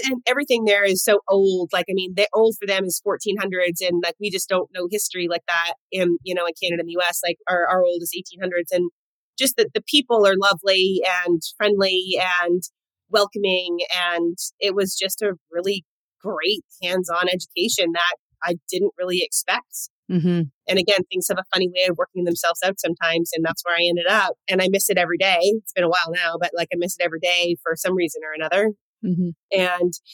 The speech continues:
Speaker 1: it will always have a special place in my heart, for sure, to go there whenever, even I'm in, I, again, travel a lot. I'm in a lot of airport lounges and I hear a Scottish accent or whatever. I'm always like,
Speaker 2: <laughs>
Speaker 1: you
Speaker 2: Oh,
Speaker 1: know, I
Speaker 2: ears
Speaker 1: got
Speaker 2: perk
Speaker 1: excited
Speaker 2: up.
Speaker 1: about it.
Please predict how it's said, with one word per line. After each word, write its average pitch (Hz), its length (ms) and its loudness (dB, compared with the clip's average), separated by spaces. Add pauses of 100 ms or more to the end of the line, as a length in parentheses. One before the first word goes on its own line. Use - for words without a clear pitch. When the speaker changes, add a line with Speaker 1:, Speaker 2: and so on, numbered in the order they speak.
(140)
Speaker 1:
it 196 80 4
will 196 140 4
always 180 260 2
have 180 120 -2
a 175 40 -6
special 180 320 -4
place 180 160 -2
in 170 60 -6
my 160 100 -2
heart, 185 300 0
for 165 60 -18
sure, 165 460 -2 (260)
to 180 100 -6
go 185 160 4
there 170 220 2
whenever, 170 460 -2
even 170 260 -2
I'm 160 180 0
in, 165 220 -2 (340)
I, 180 160 0
again, 180 260 0
travel 170 300 -2
a 160 40 -6
lot. 165 240 2
I'm 180 100 0
in 165 100 0
a 165 40 -8
lot 165 160 0
of 165 80 -8
airport 165 360 -4
lounges 175 480 -2
and 165 100 -4
I 160 140 -4
hear 165 400 0 (260)
a 180 60 -4
Scottish 175 440 0
accent 165 500 -4
or 165 80 -4
whatever. 160 360 -2
I'm 170 140 4
always 165 200 2
like, 170 140 0
Speaker 2:
<laughs> - 300 -4 (580)
Speaker 1:
you - 100 -2
Speaker 2:
Oh, 285 100 6
Speaker 1:
know, 151 140 -2
I 175 60 0
Speaker 2:
ears 190 220 6
Speaker 1:
got - 80 -6
Speaker 2:
perk 196 160 6
Speaker 1:
excited 180 140 6
Speaker 2:
up. - 60 2
Speaker 1:
about 233 100 4
it. 240 60 -2